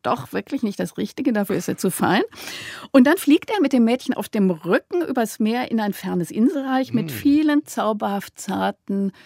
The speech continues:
Speaker 1: so Pagoden oder Teehäuschen auf kleinen Inseln. Und die werden alle von Drachen bewohnt. Und dort gibt's eben auch für Fred das passende Örtchen. Ein edles, kleines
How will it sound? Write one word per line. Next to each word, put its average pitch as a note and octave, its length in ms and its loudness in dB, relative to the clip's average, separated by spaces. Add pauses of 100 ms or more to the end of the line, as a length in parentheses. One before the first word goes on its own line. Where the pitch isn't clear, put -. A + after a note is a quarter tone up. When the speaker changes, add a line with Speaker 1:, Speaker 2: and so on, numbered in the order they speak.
(120)
Speaker 1:
so F#3+ 160 -4
Pagoden G3+ 840 0
oder F3+ 200 -4 (140)
Teehäuschen F3+ 840 -2
auf - 180 -8
kleinen F3+ 340 -2
Inseln. A3 580 2 (880)
Und B3+ 320 6 (220)
die D#4 100 4
werden D4+ 180 4
alle A#3+ 180 0
von A3+ 140 -2
Drachen F#3+ 360 -2
bewohnt. D3+ 600 -4
Und F#3 240 -4
dort - 220 -2
gibt's C4+ 160 0
eben A#3 180 4
auch - 160 -4
für F3+ 140 -6
Fred - 260 -6
das A3 140 -4
passende F#3 520 -4
Örtchen. B3+ 540 0 (540)
Ein G#3+ 180 2 (100)
edles, D#4 720 0
kleines A#3+ 1080 2